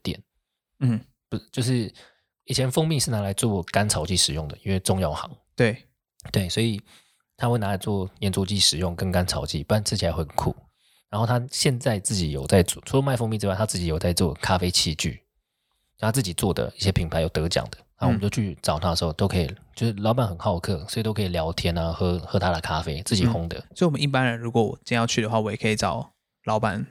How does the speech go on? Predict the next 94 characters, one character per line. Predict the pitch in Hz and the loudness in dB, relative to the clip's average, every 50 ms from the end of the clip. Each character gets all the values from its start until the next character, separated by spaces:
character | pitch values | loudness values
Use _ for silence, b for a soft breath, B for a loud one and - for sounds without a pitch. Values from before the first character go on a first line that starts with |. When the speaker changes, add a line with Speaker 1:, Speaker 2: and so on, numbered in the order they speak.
| - - | -4 0
Speaker 2:
聊 | 113 104 | 4 4
聊 | 101 95 | 4 4
天， | 101 - 110 107 101 107 - | 4 4 4 4 4 0 -2
Speaker 1:
对 | - 110 | -2 0
啊， | 113 | 2
聊 | 110 95 | 2 4
聊 | 104 | 4
天， | 110 107 | 2 2
Speaker 2:
然 | 107 | 0
后 | 107 107 | -2 -4
Speaker 1:
你 | 104 | -2
跟 | 110 117 | 0 2
他 | 117 | 4
说， | 113 - | 4 4
Speaker 2:
喝 | |
喝 | 127 | 4
咖 | |
啡。 | |
Speaker 1:
“哎， | 127 | 4
我 | - | 2
想 | 120 - - 101 | 2 2 2 2
我 | 107 | 2
也 | 107 | 2
好 | 98 110 95 | 2 0 -2
去 | - - 104 90 | -2 -2 -6 -6
看 | - - 107 92 | 0 0 0 2
一 | 90 | 2
下。” | - - 87 71 | 2 0 0 0
他 | - - 190 | 0 0 0
会 | 185 - 190 | 2 4 2
让 | 185 160 | 2 0
你 | 104 82 | 0 4
试 | - - - 123 101 | 4 4 6 4 2
一 | 92 | 0
下。 | 87 98 92 85 64 69 82 - - - _ _ _ _ _ _ _ | -2 -2 -2 -2 -2 -6 -8 -10 -14 -20 _ _ _ _ _ _ _
对， | _ 113 107 | _ 0 2
对， | 117 | 4
Speaker 2:
哦， | 123 143 135 | 4 6 6
Speaker 1:
他 | 123 | 6
自 | - - | 6 6
己 | |
Speaker 2:
所 | - | 6
以 | 185 | 6
他 | 214 208 | 4 4
其 | - - 123 | 2 0 0
实 | |
不 | 110 - 113 | -2 0 2
算 | - 143 135 | 2 2 2
是 | 127 127 | 2 0
一 | 113 | 0
家 | 113 110 | 0 0
咖 | - - 117 107 | 0 0 -2 0
啡 | - 98 98 | 0 -2 -4
店。 | - - 117 - | 0 2 2 2
Speaker 1:
他 | - - 160 | 4 4 6
不 | 135 | 6
是 | - | 6
咖 | - 117 104 98 | 4 0 0 -2
啡 | - 98 | -2 -2
店， | - - 95 - - - _ _ _ | -2 -2 -2 -2 -4 -10 _ _ _
他 | - - 123 | 2 2 2
是 | - - - - | 2 2 -2 0
咖 | - - 113 | 2 2 2
啡 | - 120 98 | 2 0 -2
器 | - - 101 | -2 -2 -4
具 | 92 | -2
店， | 92 95 82 - | -2 -2 0 2
但 | 127 123 | 2 2
是 | - 113 | 2 2
你 | 95 - | -2 -2
可 | - 95 | -2 -2
以 | |
喝 | 87 - - 92 | 0 0 0 0
到 | 95 95 | 0 0
他 | 90 92 | 0 -2
自 | 92 - | -2 -2
己 | 87 78 | -4 -4
烘 | - 82 82 | -4 -4 -4
的 | 80 - | -4 -4
咖 | - 80 76 | -4 -4 -4
啡。 | 76 - 87 78 95 - b b b b b | -4 -4 -4 -4 -6 -8 b b b b b
Speaker 2:
啊， | - 110 123 147 160 160 135 113 104 | -4 -2 0 2 2 2 2 2 2
Speaker 1:
还 | 117 113 | 2 4
蛮 | |
有 | 120 110 | 4 4
趣， | 101 82 | 4 2
Speaker 2:
了 | 90 | 2
解。 | - - - | -2 -4 -2
Speaker 1:
而 | 113 | -2
且 | - | 0
它 | 113 127 117 | 2 2 0
不 | - - - 87 | 0 -2 -4 -2
算 | - - - 113 98 82 78 | -2 2 2 2 2 2 -2
贵。 | - - 87 71 - | -2 -2 -2 -2 -2